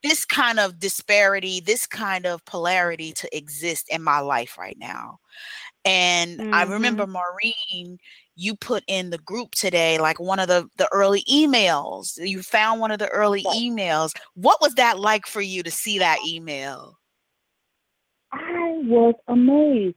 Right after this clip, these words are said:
Speaker 3: 'cause I was like, "Thank you, God." Because I immediately copied it and put it in our group,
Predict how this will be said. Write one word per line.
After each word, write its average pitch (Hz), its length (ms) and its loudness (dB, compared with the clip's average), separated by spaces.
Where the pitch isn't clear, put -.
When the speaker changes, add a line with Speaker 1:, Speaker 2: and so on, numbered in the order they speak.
Speaker 3:
'cause 220 260 2
I 254 140 4
was 220 260 6
like, 185 340 -2
"Thank 262 280 6
you, 247 280 4
God." 294 440 2
Because 262 260 4
I 233 140 8
immediately 233 640 6
copied 247 520 0
it 170 340 4
and 180 160 -4
put 269 240 6
it 226 140 4
in 180 280 -4
our 233 320 6
group, 190 240 0